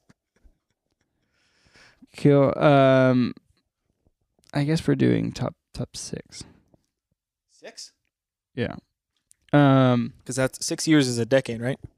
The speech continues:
Speaker 1: <laughs> Yeah. Um, so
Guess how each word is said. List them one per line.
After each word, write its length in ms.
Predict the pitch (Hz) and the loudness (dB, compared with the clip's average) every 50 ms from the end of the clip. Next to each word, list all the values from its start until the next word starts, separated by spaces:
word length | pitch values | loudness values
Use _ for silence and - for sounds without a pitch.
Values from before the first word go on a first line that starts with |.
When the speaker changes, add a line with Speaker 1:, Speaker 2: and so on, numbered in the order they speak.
| _ - | _ -14
Speaker 1:
<laughs> 0 | |
Yeah. 440 | - - - - - - 113 92 - - - _ _ _ _ _ _ _ _ _ _ _ - | -10 -10 -10 -8 -6 -6 -8 -8 -8 -14 -20 _ _ _ _ _ _ _ _ _ _ _ -2
Um, 760 | - 143 139 135 131 131 127 127 123 123 120 117 - - - _ _ _ _ _ _ _ _ _ _ _ _ _ _ _ _ _ _ _ | 0 2 4 4 4 4 2 2 2 0 0 -2 -4 -6 -10 _ _ _ _ _ _ _ _ _ _ _ _ _ _ _ _ _ _ _
so 760 | - - - 147 143 139 139 139 135 135 127 123 117 107 - | -12 -6 -2 0 2 2 4 4 2 2 2 2 0 -2 -4